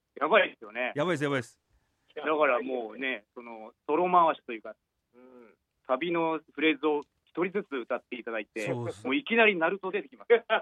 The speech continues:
Speaker 2: そうそうそう、竹内純子さんからね。
Speaker 1: ナルトの次、サスケだぜ、おい。
Speaker 2: はい。
Speaker 1: <laughs> だからそれ、俺たちもスタジオでちょっと、それを目の当たりにさせていただいて、
Speaker 2: はい。
Speaker 1: もう、もう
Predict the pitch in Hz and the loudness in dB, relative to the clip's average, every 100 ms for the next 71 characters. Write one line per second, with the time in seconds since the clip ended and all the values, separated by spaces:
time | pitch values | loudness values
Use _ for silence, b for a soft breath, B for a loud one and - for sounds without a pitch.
0 | 208 202 - - 220 214 175 160 180 190 | 2 0 0 0 0 0 0 0 0 -2
1 | 160 175 165 156 139 120 123 165 220 240 | 0 -2 0 0 0 0 2 0 -2 -2
2 | 233 220 214 214 - - - _ 247 247 | -2 -4 -6 -10 -4 -4 -4 _ 2 2
3 | 254 233 185 165 165 147 151 - 139 196 | 0 0 -2 -2 -6 -4 -4 -6 -6 -2
4 | 175 - 220 175 170 233 226 - 262 - | -2 -4 -12 -10 -8 -2 -2 0 -6 -6
5 | - - _ _ b b b _ _ _ | -14 -16 _ _ b b b _ _ _
6 | _ _ - 147 135 190 196 196 185 156 | _ _ -12 -10 -8 -6 -4 -2 -4 -6
7 | 185 180 _ 131 107 _ 175 165 160 156 | -8 -8 _ -20 -20 _ -4 -2 0 0
8 | 147 143 143 - 95 85 _ _ _ _ | 0 -4 -10 -10 -14 -14 _ _ _ _
9 | _ _ _ _ _ - 135 139 131 131 | _ _ _ _ _ -8 -4 -2 2 2
10 | 147 147 143 135 127 - 131 - 117 110 | 4 2 0 -2 -4 -4 -8 -6 -10 -8
11 | 101 _ 104 117 113 95 _ _ _ _ | -10 _ -12 -8 -6 -8 _ _ _ _
12 | _ - 113 104 104 | _ -10 -10 -10 -18